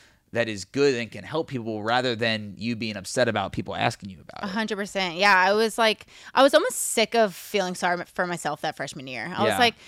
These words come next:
Speaker 2: "Get a grip, like, take the sweatshirt off and just be yourself." And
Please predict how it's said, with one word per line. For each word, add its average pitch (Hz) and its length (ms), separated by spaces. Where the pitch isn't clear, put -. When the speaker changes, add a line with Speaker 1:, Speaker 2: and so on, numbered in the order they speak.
Speaker 2:
"Get 302 180
a 370 60
grip, 180 380
like, 196 200
take 294 240
the 349 60
sweatshirt 196 420
off 170 300
and 214 120
just 220 200
be 247 100
yourself." 190 680
And 214 360